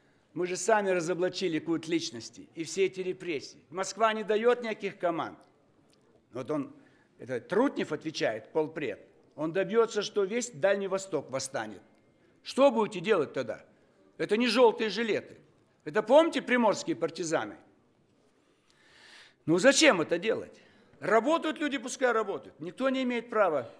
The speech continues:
давить на партийность избранных представителей любого уровня в любом формате. А тем более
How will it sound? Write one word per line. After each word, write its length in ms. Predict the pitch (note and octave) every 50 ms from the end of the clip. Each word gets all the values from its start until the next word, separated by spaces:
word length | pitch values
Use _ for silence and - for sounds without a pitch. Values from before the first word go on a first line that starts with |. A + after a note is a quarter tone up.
| - -
давить 420 | B2 C3 F#3 F#3+ F#3+ G#3 F#3+ -
на 100 | F3+ E3+
партийность 680 | - F3+ F3+ D#3 - F#3 G3 F#3+ F3+ E3+ D#3 - - - _ _ -
избранных 600 | F3+ F#3+ D#3+ C#3 D3 F3 D#3 D#3 D3+ - - - - _ _ _ _ _ _ _ _ _
представителей 840 | - D#3 D3+ - - E3 E3 E3+ E3+ E3 D#3+ D3+ D3+ D3 - - - -
любого 380 | - D#3 F3+ E3 F3+ F3+ E3 D#3+
уровня 600 | E3 E3+ F3+ E3+ E3 D#3+ D#3+ D#3 D3 C#3+ - - - _ _ _ _ _ _ _ _
в 100 | - A#2+
любом 320 | C#3 D3 C#3+ E3 E3+ D#3 C#3+
формате. 500 | - D#3 D3+ D3 C#3+ G#2+ G2 - - - - _ _ _ _ _ - - _ - - - - - - - _ _
А 120 | - D#3 E3
тем 200 | - F#3 F#3+ F#3+
более 480 | G3 A3 A3+ G#3+ G3+ F3+ C#3+ - -